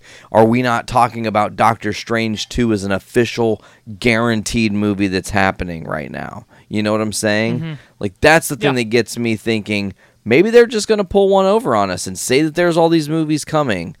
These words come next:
Speaker 1: But really, when they give us the lineup here in, like, just over two weeks now, man, we're really close, the end of July, uh, to finding out what really lies in Marvel's plans. I don't know.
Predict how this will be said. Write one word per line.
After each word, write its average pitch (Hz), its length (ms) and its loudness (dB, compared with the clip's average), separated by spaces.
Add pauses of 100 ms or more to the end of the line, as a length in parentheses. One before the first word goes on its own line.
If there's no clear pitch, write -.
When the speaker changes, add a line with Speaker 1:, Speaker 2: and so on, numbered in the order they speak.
(320)
Speaker 1:
But 101 220 0
really, 110 420 2
when 101 180 0
they 98 120 0
give 101 220 0
us 95 140 -2
the 98 120 -4
lineup 95 420 -2
here 92 180 -4
in, 90 120 -6
like, 101 180 -12
just 127 240 -4
over 185 240 0
two 143 240 -2
weeks 143 340 -6
now, 87 200 -6
man, 82 200 -8
we're 80 100 -8
really 107 260 -4
close, 120 360 -2
the 87 100 -12
end 98 100 -8
of 95 80 -8
July, 95 560 -6 (520)
uh, 87 540 -4 (400)
to - 100 -12
finding 101 460 -2
out 101 260 -4
what 98 320 -2
really 92 500 -4 (120)
lies 90 640 0 (500)
in 98 140 -4
Marvel's 90 400 -2
plans. 101 440 -6
I - 80 -4
don't 98 100 -4
know. 117 240 -4